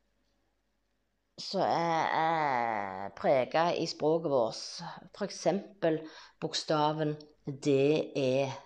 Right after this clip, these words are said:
som vi sier de. Kunne ikke vi skrevet det i? For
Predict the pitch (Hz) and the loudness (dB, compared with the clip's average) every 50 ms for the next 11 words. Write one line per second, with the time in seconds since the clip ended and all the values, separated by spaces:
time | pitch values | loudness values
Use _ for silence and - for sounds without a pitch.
0 | - - - 156 143 143 139 143 - - 151 117 117 107 113 147 156 156 - 139 | -16 -10 -6 -4 -2 -2 -4 -4 -6 -6 -6 -4 -4 -2 -2 -2 -2 -2 -4 -4
1 | 131 123 127 127 123 113 - - - _ _ _ - - - - _ _ _ - | -4 -2 -2 -4 -6 -8 -10 -14 -20 _ _ _ -20 -20 -20 -20 _ _ _ -14
2 | - - - 254 247 208 175 131 113 110 107 107 117 135 185 254 - - - - | -12 -6 -2 -2 -2 -2 -2 -4 -8 -10 -10 -8 -6 -4 -4 -4 -4 -6 -8 -10
3 | 117 101 - - - - - 160 147 151 156 - _ _ _ _ _ _ _ _ | -8 -8 -8 -12 -12 -8 -4 -4 -4 -4 -6 -18 _ _ _ _ _ _ _ _
4 | _ _ - 165 160 147 - - - 131 117 92 80 85 113 147 151 - 120 110 | _ _ -6 -6 -6 -6 -6 -6 -4 -2 -2 -2 -2 -4 -4 -6 -4 -4 -2 -2
5 | 113 120 - - - 110 90 80 - - - - - _ _ _ _ _ _ _ | -2 -2 -4 -4 -8 -10 -10 -10 -12 -16 -16 -18 -20 _ _ _ _ _ _ _
6 | _ _ _ _ _ _ _ _ _ _ _ _ _ _ _ _ _ _ _ _ | _ _ _ _ _ _ _ _ _ _ _ _ _ _ _ _ _ _ _ _
7 | _ _ _ _ _ _ _ _ _ _ _ - - 226 226 226 226 226 | _ _ _ _ _ _ _ _ _ _ _ -8 -4 -2 -2 -2 -2 -6